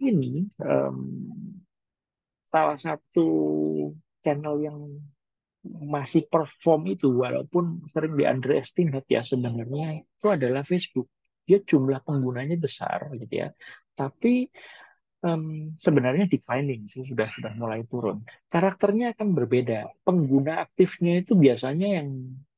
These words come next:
em, yang matang, yang, yang agak tua-tua gitu ya. Modelnya akan seperti itu. Kalau ditanya sekarang, misalkan anak muda zaman sekarang, apakah masih menggunakan, em, Facebook?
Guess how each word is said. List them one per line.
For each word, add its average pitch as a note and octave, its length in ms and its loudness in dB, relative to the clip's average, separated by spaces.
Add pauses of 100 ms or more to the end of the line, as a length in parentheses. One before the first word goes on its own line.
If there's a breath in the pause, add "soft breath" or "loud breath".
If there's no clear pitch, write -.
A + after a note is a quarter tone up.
(300)
em, B2+ 140 2 (100)
yang B2+ 240 -2
matang, E3 560 2
yang, A#2 240 -4
yang B2 240 2 (240)
agak - 240 0
tua-tua A#2 520 0
gitu A2+ 280 -4
ya. A2+ 80 -8
Modelnya B2 480 0
akan C3 120 2
seperti C#3 440 0
itu. A#2 120 -4 (1000)
Kalau F3 300 2
ditanya D#3+ 480 0
sekarang, D#3+ 320 -4
misalkan D3 400 -2
anak C#3+ 320 -4
muda D3 260 4
zaman A#2+ 320 -2
sekarang, E3 380 0 (300 loud breath)
apakah D#3 360 0
masih C#3+ 320 2
menggunakan, B2+ 880 0 (480 soft breath)
em, A#2+ 160 -4 (460)
Facebook? C#3+ 400 2